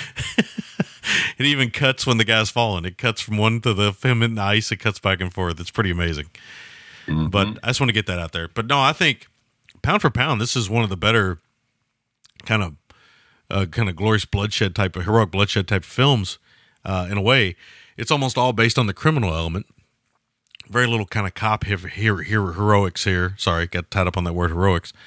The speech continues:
Speaker 1: But, um, it's kinda almost all told from the side of the, the bandits themselves.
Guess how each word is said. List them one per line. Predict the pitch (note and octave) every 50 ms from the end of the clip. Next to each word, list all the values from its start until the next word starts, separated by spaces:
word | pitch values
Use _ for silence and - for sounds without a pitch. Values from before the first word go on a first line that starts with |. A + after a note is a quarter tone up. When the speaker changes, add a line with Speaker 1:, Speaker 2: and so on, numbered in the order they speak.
| - _ _
Speaker 1:
But, | A2+ A2+ A2 - _ _ _ _ _ _ _ _ _ _ _ _ -
um, | - A2 G#2+ G#2 G2 F#2 F2 E2 D#2+ - - _ _ _ _ _ _ _ _ _ _ _
it's | A2+ A2 -
kinda | - D#3 D3+ B2+
almost | A2+ A#2 A#2 A2 - A2+
all | G#2 G#2
told | - - G#2+ G#2 F#2+
from | - G2+ F#2+
the | F#2 F2+
side | - - A2 G2+ G2 F#2
of | F#2 F2 E2+
the, | F2 F2+ F2+
the | E2+ E2 F#2+
bandits | F2 G#2 G2+ G2 F2+ E2+ D#2+ - -
themselves. | - F2 E2 - G2+ G2 F#2 F2 E2+ - -